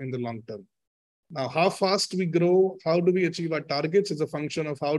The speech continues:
well do we do in our vision and mission, how much support do we get from our customers. Uh, we started in Jakarta, we got great response from the brand principals, we got great response from the customers. Now we are expanding into Java and Bali.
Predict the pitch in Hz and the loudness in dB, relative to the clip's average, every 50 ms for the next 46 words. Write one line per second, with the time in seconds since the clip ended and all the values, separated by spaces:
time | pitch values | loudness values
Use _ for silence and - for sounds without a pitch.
0 | 147 135 151 156 156 165 160 156 151 151 143 139 135 147 143 143 131 131 139 139 | 0 0 0 2 2 2 0 0 -2 -2 -2 -2 -2 -2 -2 -2 -2 -6 -8 -14
1 | _ _ _ _ _ - 170 170 165 175 180 170 156 156 151 143 165 160 151 151 | _ _ _ _ _ 0 2 4 6 6 6 4 4 2 0 0 -2 -2 -2 -2
2 | 147 147 143 - - 147 143 135 147 151 156 160 160 - - 165 143 165 165 170 | -2 -2 -2 -2 -4 -4 -4 -4 -4 -2 -2 -2 -2 -2 -4 -4 -2 0 0 0
3 | 170 160 156 156 143 139 147 - - - 139 131 127 120 - 131 - - - 127 | 0 0 -2 -2 0 0 -2 -2 -2 -4 -6 -6 -6 -8 -10 -12 -12 -12 -10 -10
4 | 120 113 110 107 - - _ _ _ _ _ _ 135 139 139 139 139 160 - - | -10 -10 -10 -12 -16 -20 _ _ _ _ _ _ -4 -2 -2 0 0 -2 -2 0
5 | - 170 170 185 180 208 196 196 196 180 170 170 165 160 165 165 - 202 208 202 | 2 4 4 4 4 4 4 4 4 2 2 0 0 -2 -2 0 0 -2 -2 -2
6 | 175 156 143 139 147 151 151 147 147 135 123 151 165 175 170 151 170 165 - - | -4 -6 -4 -4 -2 -2 -2 -2 -6 -6 -2 2 4 4 4 2 0 -2 -2 -2
7 | - 160 160 165 160 - 165 151 147 135 135 143 143 151 147 - - 151 143 - | -2 0 0 0 -2 -2 -4 -4 -4 -2 -2 -2 -2 -2 -2 -2 -4 -4 -4 -6
8 | 151 - - 156 147 143 143 139 147 139 127 127 160 165 165 - 254 - - - | -8 -6 -4 -4 -4 -4 -4 -4 -4 -4 -2 0 0 0 0 0 -4 -6 -6 -4
9 | 165 156 156 - 156 143 143 139 143 147 143 - - 170 165 180 196 190 185 - | -4 -4 -4 -4 -4 -4 -6 -4 -4 -6 -6 -6 -6 -4 -2 0 -2 -2 -4 -8
10 | - _ _ _ _ _ _ 139 147 156 165 170 170 170 180 170 160 156 160 160 | -16 _ _ _ _ _ _ -4 0 2 2 2 2 2 2 2 2 2 2 0
11 | 156 - - - 147 151 156 151 156 156 151 143 139 143 131 143 139 139 139 147 | -2 -2 -4 -2 -2 -2 -2 -4 -4 -4 -4 -4 -6 -6 -4 -2 -2 -2 0 -2
12 | 147 139 135 127 123 131 127 135 170 202 214 | -2 -2 -4 -4 -2 -2 -2 -2 -2 -4 -6